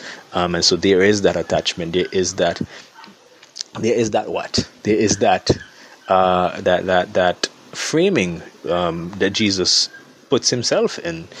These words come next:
that idea of being the, the good shepherd, the shepherd that loves his sheep, the shepherd that sees his sheep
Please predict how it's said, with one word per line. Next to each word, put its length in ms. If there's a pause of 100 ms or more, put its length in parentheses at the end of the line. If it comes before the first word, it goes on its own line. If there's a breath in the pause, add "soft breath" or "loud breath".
(340 loud breath)
that 280 (140)
idea 480
of 800 (840)
being 460
the, 720 (760)
the 120
good 260
shepherd, 480 (640 loud breath)
the 40
shepherd 360
that 100
loves 300
his 120
sheep, 260
the 60
shepherd 300
that 120
sees 500
his 100
sheep 300